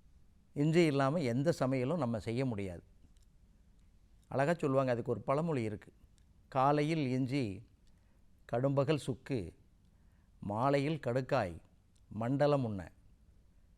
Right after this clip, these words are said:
கோலை ஊன்றி குறுகி நடப்பவர், கோலை வீசி குலாவி நடப்பாரே" அப்படிங்கிற ஒரு பழமொழி எல்லாருக்குமே தெரிஞ்சிருக்கும். இன்னொன்னு சொல்லுவாங்க,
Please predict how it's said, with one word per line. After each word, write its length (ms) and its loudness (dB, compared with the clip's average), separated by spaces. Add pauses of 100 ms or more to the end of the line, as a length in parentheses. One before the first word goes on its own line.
(140)
கோலை 400 4
ஊன்றி 600 -2 (280)
குறுகி 400 2
நடப்பவர், 600 -4 (840)
கோலை 380 2
வீசி 560 -2 (580)
குலாவி 360 4
நடப்பாரே" 840 -2
அப்படிங்கிற 300 -4
ஒரு 160 -2
பழமொழி 500 -2
எல்லாருக்குமே 480 -2
தெரிஞ்சிருக்கும். 580 -8 (1200)
இன்னொன்னு 280 4
சொல்லுவாங்க, 480 -4